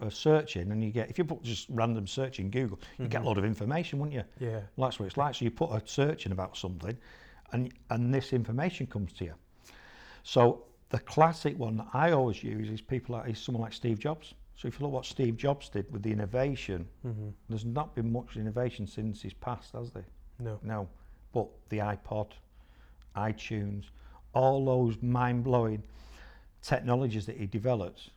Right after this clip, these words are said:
Speaker 2: Mm-hmm.
Speaker 1: I believe, come from his dyslexic mind and his way of looking at the world and making links. You know, why do we have a phone and a computer? Why don't we put a phone and a computer together? Actually, why don't you be online all the time?
Speaker 2: Hmm.
Speaker 1: 'Cause, what, ten, ten and so years ago, we wasn't online all the time, was we?
Speaker 2: That's right.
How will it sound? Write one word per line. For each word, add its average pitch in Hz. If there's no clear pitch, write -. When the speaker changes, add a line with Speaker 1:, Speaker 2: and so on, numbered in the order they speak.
Speaker 2:
Mm-hmm. 110
Speaker 1:
I 107
believe, 104
come 104
from 107
his 98
dyslexic 101
mind 107
and 90
his 95
way 107
of 95
looking 123
at 104
the 113
world 95
and 107
making 107
links. 113
You 113
know, 87
why 110
do 110
we 107
have 107
a 101
phone 117
and 92
a 90
computer? 117
Why 104
don't 104
we 104
put 104
a -
phone 117
and 98
a 101
computer 107
together? 113
Actually, 113
why 110
don't 107
you 113
be 117
online 117
all 101
the 101
time? 117
Speaker 2:
Hmm. 123
Speaker 1:
'Cause, 123
what, 113
ten, 120
ten 131
and 123
so 135
years 127
ago, 151
we 143
wasn't 117
online 117
all 117
the -
time, 135
was 151
we? -
Speaker 2:
That's 117
right. 120